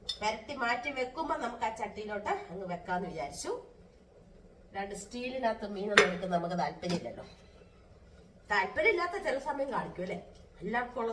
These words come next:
സൂക്കാടല്ലേ ഇതൊക്കെ. അപ്പൊ ഇത് നല്ല അടിപൊളി അയല കൂട്ടാൻ രണ്ട് ടൈപ്പിലും, പിന്നെ എന്താണ് നമ്മുടെ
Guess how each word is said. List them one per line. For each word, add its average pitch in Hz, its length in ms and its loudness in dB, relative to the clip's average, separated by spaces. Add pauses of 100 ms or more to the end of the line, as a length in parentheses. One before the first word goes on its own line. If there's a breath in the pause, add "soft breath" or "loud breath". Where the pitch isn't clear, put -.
സൂക്കാടല്ലേ 175 460 -4 (160)
ഇതൊക്കെ. 156 280 -10 (840 loud breath)
അപ്പൊ - 200 2
ഇത് 339 140 -2
നല്ല 269 240 6
അടിപൊളി 254 960 2 (760)
അയല 202 420 0
കൂട്ടാൻ 196 800 0
രണ്ട് 277 640 -2
ടൈപ്പിലും, 330 840 0 (580)
പിന്നെ 226 240 -2
എന്താണ് 254 680 -2 (540)
നമ്മുടെ - 460 6